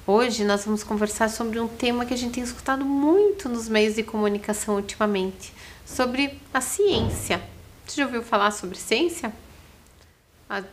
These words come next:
é uma disciplina da escola, né? Sei que vocês, é um componente curricular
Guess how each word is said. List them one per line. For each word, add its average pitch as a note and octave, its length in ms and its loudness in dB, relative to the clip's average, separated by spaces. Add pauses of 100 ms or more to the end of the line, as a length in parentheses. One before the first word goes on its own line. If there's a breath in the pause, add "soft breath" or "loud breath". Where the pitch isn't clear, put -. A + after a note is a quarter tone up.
é G#3+ 100 0
uma A#3+ 200 0
disciplina A4 580 -2
da B4 120 0
escola, F3 540 0
né? G#3 380 0
Sei F#3+ 220 0
que F#3+ 100 -8
vocês, G#3+ 420 -2
é G#3 60 2
um G3+ 80 0
componente G#3 680 -2
curricular G3+ 800 0